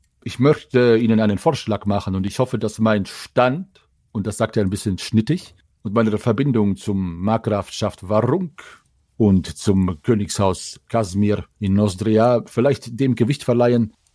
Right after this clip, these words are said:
Wie wäre es, wenn Sie die beiden freundlich als Ihre Gäste für eine Weile unterbringen und den Gefährten die Chance geben, die Unschuld zu beweisen?“ Und er guckt euch an und der Weibel guckt euch an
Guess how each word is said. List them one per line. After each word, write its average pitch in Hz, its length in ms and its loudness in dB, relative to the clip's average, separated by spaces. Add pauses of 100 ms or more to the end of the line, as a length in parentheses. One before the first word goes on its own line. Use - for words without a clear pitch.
Wie 110 140 0
wäre 147 220 4
es, - 360 -8 (140)
wenn 117 300 -2
Sie 113 140 -4
die 135 140 -4
beiden 107 840 0 (100)
freundlich 160 680 -2
als - 220 -8
Ihre 107 220 0
Gäste 104 600 0
für 110 200 -4
eine 101 280 -2
Weile 98 460 -2 (220)
unterbringen 107 840 0
und 107 240 -6 (140)
den 104 160 0
Gefährten 120 540 0
die 110 60 -2
Chance 123 300 -4
geben, 107 220 0
die 117 80 -4
Unschuld 120 320 -2
zu 120 100 -10
beweisen?“ 127 540 -4 (300)
Und 104 120 -4
er 104 100 -2
guckt - 280 -8
euch 107 260 2
an 151 260 -2 (460)
und 101 100 -10
der 98 120 0
Weibel 104 220 0
guckt - 240 -8
euch 120 220 0
an 135 240 -4